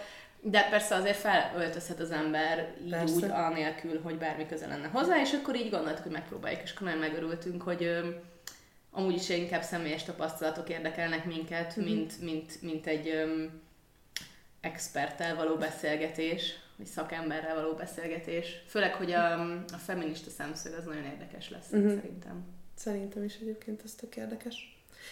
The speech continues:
Speaker 2: És megjegyzem egyébként, hogy én mondjuk tényleg mondjuk szakirodalom terén nem annyira vagyok otthon a témában. Én most kezdtem el amúgy olvasgatni, hogy azért ne úgy jöjjek ide, hogy semmit nem olvastam el.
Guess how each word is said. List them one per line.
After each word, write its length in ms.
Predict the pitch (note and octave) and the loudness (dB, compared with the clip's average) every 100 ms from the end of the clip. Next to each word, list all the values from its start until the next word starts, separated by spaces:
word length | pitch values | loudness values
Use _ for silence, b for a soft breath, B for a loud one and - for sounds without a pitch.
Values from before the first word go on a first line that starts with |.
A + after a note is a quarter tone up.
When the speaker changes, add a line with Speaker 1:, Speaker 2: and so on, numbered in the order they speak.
| B | B
Speaker 2:
És 300 | - G#3 G#3 - - | 6 6 6 -4 -4
megjegyzem 400 | G#3 F#3 - F#3 | -4 -4 -8 -8
egyébként, 480 | F3+ F#3 - F#3+ | -4 -6 -4 -6
hogy 140 | F#3+ F#3+ | -4 -4
én 140 | F#3 F3+ | -2 -2
mondjuk 300 | F#3 F#3+ - | -2 -4 -2
tényleg 280 | G3+ F#3 | 0 2
mondjuk 220 | F3 F3 F3 - - - | -2 -4 -8 -14 -20 -6
szakirodalom 640 | - G3 G3+ F#3 F3 E3+ | 0 2 2 0 0 0
terén 220 | E3+ F3 | 0 -2
nem 140 | E3+ E3+ | 0 -2
annyira 280 | E3+ F3+ - | -2 -2 -2
vagyok 280 | F3 - - | -4 -6 -8
otthon 200 | - - | -6 -6
a 60 | |
témában. 360 | - F#3 G3 G#3 | -4 0 2 2
Én 60 | F3+ | 0
most 200 | F3 - | -2 -2
kezdtem 280 | - - | -6 -2
el 60 | D#3+ | -2
amúgy 220 | D#3+ D#3+ | -2 -2
olvasgatni, 580 | D#3 D#3 D#3+ - - F3+ | -2 0 -2 -2 -4 -4
hogy 160 | D#3+ E3 | -4 -4
azért 260 | E3 E3+ | -2 -4
ne 100 | F3+ | 2
úgy 140 | E3 E3 | 2 2
jöjjek 260 | - E3+ | 0 0
ide, 100 | - | -2
hogy 100 | - | -8
semmit 340 | - - - E3+ | -8 -8 -6 -6
nem 100 | - | -4
olvastam 420 | D#3+ - - F3+ | -2 -2 -2 -4
el. 160 | G3 | -2